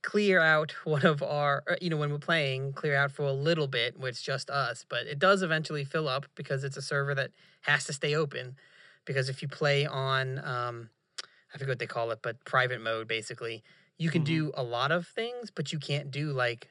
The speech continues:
Speaker 1: the mission, the, uh, C E O missions and the stuff that make you, like, the good money. <laughs> You can't do those things.
Speaker 2: Yeah. Yeah, if y-, they, they basically, uh, pigeonhole you into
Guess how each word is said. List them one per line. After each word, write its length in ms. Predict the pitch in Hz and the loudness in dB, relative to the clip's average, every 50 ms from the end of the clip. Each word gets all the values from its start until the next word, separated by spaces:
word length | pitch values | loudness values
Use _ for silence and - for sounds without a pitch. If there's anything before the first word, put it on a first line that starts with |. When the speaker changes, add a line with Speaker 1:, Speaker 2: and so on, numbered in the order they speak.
| _ - | _ -8
Speaker 1:
the 160 | 147 135 131 | -2 -2 -2
mission, 380 | 127 131 131 131 - - 156 143 | 0 0 -2 -2 -4 -6 -8 -8
the, 200 | 147 139 131 127 120 | -6 -4 -2 0 0
uh, 280 | 120 120 120 123 123 127 120 131 135 | 0 0 0 -2 -4 -8 -12 -14 -12
C 220 | - - 190 165 123 | -10 -10 -10 -8 -8
E 180 | 147 147 143 | -6 -4 -2
O 120 | 139 135 131 | -2 -2 -2
missions 540 | 127 123 123 - 131 120 117 113 113 110 | -4 -4 -6 -6 -6 -8 -8 -10 -12 -12
and 400 | - - 123 117 117 113 113 117 - - - _ - | -10 -8 -6 -6 -6 -6 -8 -12 -16 -18 -20 _ -4
the 80 | - 175 | -2 -2
stuff 200 | - - 226 - | 2 2 2 2
that 120 | - - - | 0 -4 -2
make 240 | 156 156 156 - | -2 -4 -4 -4
you, 100 | - 143 | -4 -2
like, 260 | 135 127 117 113 - - _ _ - | 0 0 -2 -2 -8 -20 _ _ -16
the 360 | 151 139 139 143 135 131 127 135 _ _ _ _ - | -14 -12 -8 -6 -6 -6 -6 -10 _ _ _ _ -8
good 240 | - 135 135 143 143 | -6 -4 -2 -2 -2
money. 380 | 160 165 165 175 185 190 196 - - - - - - _ _ _ _ _ _ - | 0 0 0 0 0 -2 -4 -6 -10 -20 -20 -20 -20 _ _ _ _ _ _ -4
<laughs> 160 | 196 147 - | -4 -4 -4
You 80 | - 170 | -8 -12
can't 260 | - - 170 170 151 | -8 -4 -4 -4 -2
do 160 | - 165 156 | -2 -2 -2
those 180 | 127 98 - 139 | -2 -4 -6 -8
things. 240 | - - - - 156 | -12 -16 -16 -8 -2
Speaker 2:
Yeah. 340 | - 185 156 127 110 107 117 - _ _ _ _ _ _ _ _ _ _ _ _ _ - | 2 4 4 4 4 2 -4 -8 _ _ _ _ _ _ _ _ _ _ _ _ _ -2
Yeah, 160 | 156 135 117 | -2 0 0
if 180 | 113 110 - - | -2 -4 -8 -12
y-, 120 | - 180 - - 160 151 - - - _ - - 151 123 131 131 | -18 -18 -18 -18 -18 -20 -20 -20 -20 _ -16 -14 -14 -14 -10 -4
they, 220 | 139 151 160 147 143 _ _ _ - | 0 0 0 0 -2 _ _ _ -4
they 120 | 165 160 156 | -2 -2 -2
basically, 880 | 139 - 147 143 147 - - - 139 131 123 120 117 117 117 120 135 - _ - | 0 0 -2 -2 -2 -4 -8 -6 -4 -4 -4 -4 -4 -6 -8 -8 -10 -14 _ -14
uh, 100 | - 123 113 | -12 -12 -10
pigeonhole 560 | - - 143 131 - 127 113 107 113 113 107 | -6 -6 -6 -4 -2 -2 -2 -2 -2 -2 -2
you 260 | 104 104 104 101 113 - | -2 -2 -4 -6 -6 -6
into 680 | 127 113 110 107 - - 113 107 104 104 104 107 120 | -6 -6 -6 -6 -8 -6 -4 -4 -4 -4 -4 -6 -8